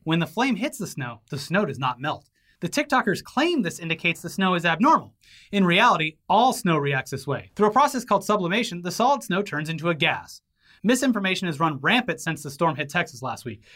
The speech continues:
Fake snow! Was a top related search query for Texas snow on Wednesday, while another false claim alleging that Bill Gates played a role in this fake snow ranked high among Texas snow-related Google searches.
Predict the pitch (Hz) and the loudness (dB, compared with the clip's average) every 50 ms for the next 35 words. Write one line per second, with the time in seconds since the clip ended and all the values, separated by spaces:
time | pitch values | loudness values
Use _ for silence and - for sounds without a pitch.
0 | - _ _ _ - 339 381 381 370 - - 185 180 190 185 151 120 - _ _ | -20 _ _ _ 0 2 2 2 2 2 2 4 6 6 6 4 2 -2 _ _
1 | _ _ _ 165 165 156 170 165 156 - 214 247 285 - - 202 190 190 180 165 | _ _ _ 0 0 0 0 -2 -2 2 4 4 4 4 4 2 2 2 0 -2
2 | - - 214 220 214 - - 151 143 143 156 151 147 - 156 147 139 139 - 170 | -2 -2 -2 -2 -4 -4 -6 -4 -2 -2 -2 -2 -4 -4 -2 -2 -2 -2 -2 -4
3 | 160 - - 131 - - - 175 180 175 156 143 135 135 135 135 135 139 135 156 | -4 -4 -8 -12 -14 -10 -2 0 2 2 2 0 -2 -4 -4 -6 -6 -4 -2 0
4 | 156 175 175 - _ _ _ _ _ - 190 190 190 185 190 196 254 311 339 262 | 0 0 -2 -4 _ _ _ _ _ 4 6 6 6 6 4 2 4 2 2 2
5 | - 208 190 175 - - 196 196 196 190 180 190 185 165 190 185 175 147 120 - | 2 0 0 0 0 -2 0 0 0 0 0 0 0 0 -2 -2 -2 -4 -2 0
6 | - 202 214 196 160 180 208 240 233 - - 165 160 160 151 151 151 151 147 147 | 2 2 4 4 2 2 0 0 -2 -2 0 0 2 2 2 0 -2 -2 -2 -4
7 | 139 143 - - 160 147 139 143 - 156 156 165 165 160 165 165 160 - - - | -6 -10 -4 -2 -2 -2 -2 -4 -2 0 0 0 0 0 -2 -2 -2 -6 -2 2
8 | 185 190 196 196 190 190 190 180 - 180 175 175 - 170 - - 160 156 160 160 | 2 4 4 4 2 0 -2 -2 -4 -4 -4 -4 -8 -10 -4 -2 -2 -2 0 0
9 | 170 175 175 175 233 277 247 190 135 - 127 107 - - - - _ | -2 -2 -2 -2 -2 0 0 -2 -2 -4 -8 -12 -12 -16 -20 -20 _